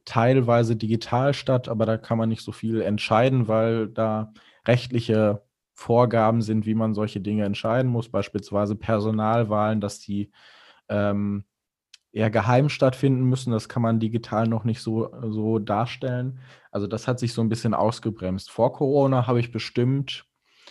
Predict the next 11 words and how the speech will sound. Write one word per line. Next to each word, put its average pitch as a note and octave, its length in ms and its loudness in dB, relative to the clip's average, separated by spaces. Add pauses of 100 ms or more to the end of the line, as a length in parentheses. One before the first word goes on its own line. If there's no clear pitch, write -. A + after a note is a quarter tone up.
(320)
ähm, G#2+ 800 0 (440)
zwei, A2+ 520 2
drei, A2 440 2
vier A#2+ 380 -2
Tage A2+ 540 2
der G2+ 180 0
Woche, G2+ 640 -2
ähm, G2 560 -2 (460)
auch A2 300 2
Politik A2+ 460 -2
gemacht. G2+ 520 -4